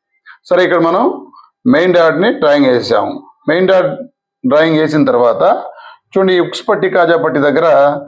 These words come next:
ఒక డాట్ వస్తుంది. ఈ డాట్ అనేది ఇక్కడి నుంచి ఇక్కడికి ఎన్ని ఇంచులు ఉందో మనం చూసుకోవాలి. చూడండి, ఇక్కడ వచ్చేసి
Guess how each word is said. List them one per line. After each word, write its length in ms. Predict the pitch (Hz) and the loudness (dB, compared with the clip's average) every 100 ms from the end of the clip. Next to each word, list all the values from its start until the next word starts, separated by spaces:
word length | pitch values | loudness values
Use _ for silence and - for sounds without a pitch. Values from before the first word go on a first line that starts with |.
| - _ - | -18 _ -4
ఒక 80 | 196 175 | -2 2
డాట్ 180 | 151 147 123 | 2 2 0
వస్తుంది. 360 | - 104 110 - _ _ _ - _ 165 | -2 -4 -6 -10 _ _ _ -20 _ -2
ఈ 20 | 170 | 0
డాట్ 220 | 165 180 180 | 2 2 2
అనేది 300 | 165 160 190 151 160 165 165 _ _ _ _ - | 2 2 2 2 2 -2 -6 _ _ _ _ -6
ఇక్కడి 240 | 151 165 175 | -2 0 0
నుంచి 180 | 180 175 175 | 0 0 -2
ఇక్కడికి 320 | 165 147 214 370 - - - 139 | -2 0 0 -2 -6 -12 -4 0
ఎన్ని 140 | 165 180 | 2 2
ఇంచులు 220 | 170 165 160 | 0 0 2
ఉందో 140 | 185 - | 2 2
మనం 120 | 185 180 | 0 0
చూసుకోవాలి. 480 | 165 - 123 104 - - - _ - _ _ _ _ _ _ _ _ | -2 0 0 0 -4 -10 -20 _ -20 _ _ _ _ _ _ _ _
చూడండి, 220 | - 180 170 | -2 0 0
ఇక్కడ 120 | 175 170 | 0 0
వచ్చేసి 240 | 180 170 | 0 0